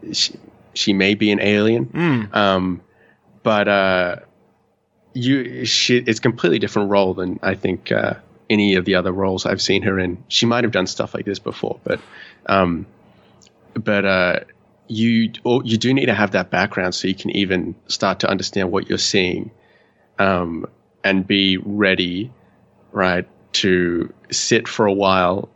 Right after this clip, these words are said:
Speaker 1: and not have anything happen and just
Speaker 2: Mm.
Speaker 1: kind of appreciate the atmosphere of the film.
Speaker 2: Speaking of which,
Speaker 1: Um,
Speaker 2: I, I wanted to, let's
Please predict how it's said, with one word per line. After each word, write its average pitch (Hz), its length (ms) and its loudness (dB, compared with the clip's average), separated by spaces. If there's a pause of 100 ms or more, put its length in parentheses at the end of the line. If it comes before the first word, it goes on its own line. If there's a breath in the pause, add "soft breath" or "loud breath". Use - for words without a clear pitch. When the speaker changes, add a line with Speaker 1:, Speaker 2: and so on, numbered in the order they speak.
Speaker 1:
and 98 180 2
not 95 160 2
have 92 220 -2
anything 92 320 -2
happen 90 480 -4
and 98 120 -2
just 113 200 2
Speaker 2:
Mm. 107 40 -2
Speaker 1:
kind 92 160 2
of 90 140 0
appreciate - 540 -4
the - 140 -2
atmosphere - 680 -6 (320)
of 92 100 -6
the - 100 -2
film. 90 380 0
Speaker 2:
Speaking - 380 -6
of 139 100 2
which, 123 180 0
Speaker 1:
Um, 175 200 2
Speaker 2:
I, 147 100 4
I - 160 -2
wanted 185 260 0
to, 143 380 2
let's 156 280 -4